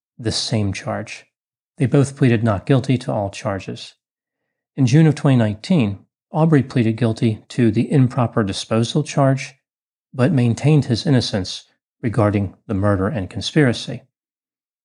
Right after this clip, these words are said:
During a court proceeding that same month, Aubrey yelled, quote,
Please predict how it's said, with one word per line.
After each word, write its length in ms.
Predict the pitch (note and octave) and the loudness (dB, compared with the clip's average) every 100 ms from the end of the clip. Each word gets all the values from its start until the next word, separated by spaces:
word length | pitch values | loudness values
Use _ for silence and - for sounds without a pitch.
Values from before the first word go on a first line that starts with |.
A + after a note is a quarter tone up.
| _ | _
During 160 | D#3 C#3 | 2 4
a 60 | A#2+ | 4
court 320 | - D3 C#3+ | 2 0 0
proceeding 400 | - - A2+ A2 | -6 -2 0 0
that 160 | G2+ | -2
same 280 | - A#2+ G2 | -4 -4 -2
month, 380 | G2+ D#3 A2 - _ _ _ _ - | 0 0 -2 -6 _ _ _ _ -2
Aubrey 320 | C#3 C3 B2 | 2 4 2
yelled, 400 | A#2 G#2+ G#2+ G2 _ _ _ _ _ | 2 0 -2 -6 _ _ _ _ _
quote, 400 | _ C3+ A2+ - | _ -4 -4 -4